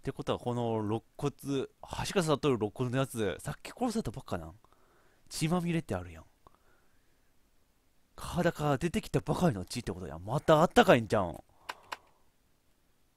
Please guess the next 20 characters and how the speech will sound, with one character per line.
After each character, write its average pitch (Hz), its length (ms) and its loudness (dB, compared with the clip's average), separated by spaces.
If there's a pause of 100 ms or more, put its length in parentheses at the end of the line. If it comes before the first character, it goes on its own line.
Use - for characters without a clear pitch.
(880)
黒 165 220 -2
く - 160 -10
粘 110 260 -6
つ - 120 -14
い 104 80 -12
て - 120 -10
血 185 240 2
だ 165 80 6
よ、 95 100 -4
そ 90 120 -10
れ。 - 180 -8 (580)
血？ - 240 -6 (500)
黒 214 200 -4
く、 - 260 -4 (220)
黒 220 200 4
い 131 80 4
血 123 200 -6
や 107 80 2
け 98 180 -2
ん。 87 220 -8